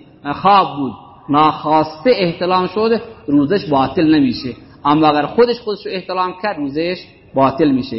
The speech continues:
اگر پیش خانم رفت، روزی هم باطل هست، کار حرامی کرده، دو ماه روزه پی در پی باید کفاره بگیره. این که من نمیدونستم،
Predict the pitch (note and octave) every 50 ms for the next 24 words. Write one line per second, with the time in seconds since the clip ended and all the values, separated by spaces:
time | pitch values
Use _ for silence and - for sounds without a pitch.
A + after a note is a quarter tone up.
0 | - - D3 E3+ F#3+ F3+ D3+ C#3 - - D#3 - - - - D#3 D#3 E3 F#3 A3
1 | A3+ A3+ A#3 A#3+ B3 A#3+ - - - - - - - - - - B2 B2+ - -
2 | - - C#3 C3 C3+ C#3 C3+ C#3 F3 G3 G#3+ A3 G#3 A3 A3+ A3 A3 A3+ A#3 A3+
3 | A3 G#3+ A#3 A#3 A#3+ - - - - - - - - - E3 E3+ F3+ E3 D3+ D3
4 | D3 D#3+ F#3 G3+ G#3+ A3+ A3 A3 - A3 G#3+ G#3+ G#3+ A3+ G3+ E3 D3 G3 A3+ A3+
5 | A3 G#3 F3+ D#3 C#3+ C#3 D#3 D#3 D3+ E3 A#3 A#3 - - G#3 G#3 G3+ F#3 D#3 D#3+
6 | D#3 D#3 D#3 - G#3+ A3+ A#3+ A3+ A3+ - - - - - D3 C#3+ D3 D#3 F#3+ G#3
7 | G3+ G3+ - - D#3 C#3+ - - D#3 D3 D3+ D#3+ F#3 F#3 F3 E3 D3 C#3+ C#3+ C3+
8 | C3+ B2 - - - - - - A3+ B3+ B3+ A#3 - G#3+ F#3+ F#3 F3 F3 F3 E3+
9 | E3 E3 E3 D3 D#3 D#3+ D#3+ D#3+ D3+ D3+ - - A#3+ G#3 D#3+ C3